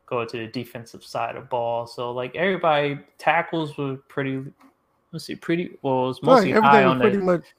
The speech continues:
Speaker 2: yeah, it was pretty
Speaker 1: Yeah.
Speaker 2: basic across the board as far as defense. I, I think at the, the, the end of the day, I don't
Speaker 1: Mm-hmm.
Speaker 2: think necessarily the Guardians did bad on defense. It's just that offense continuously put them in a bad spot. And, and that, that's basically what it was. The D C Defenders,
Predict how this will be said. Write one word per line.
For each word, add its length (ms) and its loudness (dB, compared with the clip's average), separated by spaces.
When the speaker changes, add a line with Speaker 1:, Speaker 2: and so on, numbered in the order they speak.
Speaker 2:
yeah, 100 0
it 40 4
was 120 6
pretty 200 4
Speaker 1:
Yeah. 80 -6
Speaker 2:
basic 320 0
across 320 -2
the 120 -12
board 260 -2
as 80 -10
far 180 -2
as 80 -6
defense. 520 -10
I, 260 4
I 40 10
think 240 0
at 120 2
the, 120 0
the, 200 -4
the 240 -2
end 120 2
of 80 0
the 60 -2
day, 500 0
I 120 4
don't 180 6
Speaker 1:
Mm-hmm. 80 -8
Speaker 2:
think 300 0
necessarily 800 -2
the 100 -8
Guardians 480 2
did 320 -6
bad 240 0
on 160 -4
defense. 440 -6
It's 120 -6
just 160 -8
that 120 -4
offense 380 -4
continuously 720 -6
put 160 -8
them 140 -8
in 40 -10
a 40 -12
bad 260 -8
spot. 380 -12
And, 300 -4
and 240 -4
that, 120 -4
that's 200 -2
basically 420 -4
what 160 -6
it 40 -4
was. 200 -6
The 100 -10
D 220 -2
C 220 -4
Defenders, 640 -4